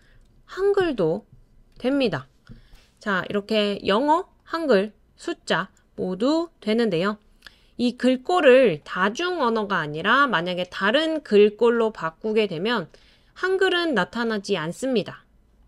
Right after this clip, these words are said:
영어와 숫자는 나타나는데, 네, 한글은 여러 가지 폰트를 제공하고 있지 않습니다. 그냥 다중 언어일 때만 가능하고요. 대신 다중 언어는 지금 여기 보이는 문자에다가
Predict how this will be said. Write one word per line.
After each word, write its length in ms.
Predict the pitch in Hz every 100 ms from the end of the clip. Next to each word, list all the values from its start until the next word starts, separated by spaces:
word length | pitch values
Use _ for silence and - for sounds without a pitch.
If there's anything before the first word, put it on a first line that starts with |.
| _ _
영어와 380 | 190 214 240 226
숫자는 480 | 220 - 349 339 240
나타나는데, 880 | 180 - 233 214 165 151 208 349 -
네, 160 | - 135
한글은 680 | - 302 320 262 214 190 - - -
여러 280 | 185 262 359
가지 240 | 359 330
폰트를 500 | - 392 403 392 370
제공하고 600 | 233 190 208 220 196 190
있지 460 | 165 - - 294 - -
않습니다. 720 | 156 165 254 269 214 147 - _
그냥 320 | 190 208 277
다중 440 | 285 - 180 277 294
언어일 400 | 190 196 190 170
때만 320 | 156 160 170
가능하고요. 680 | 165 160 165 196 156 180 202 - - - -
대신 480 | - 262 330 339 330
다중 500 | 254 196 214 359 330
언어는 520 | 196 180 190 269 202 - - _
지금 300 | - 233 240
여기 260 | 185 196 220
보이는 420 | 202 190 190 175
문자에다가 920 | 180 190 214 190 156 147 208 294 370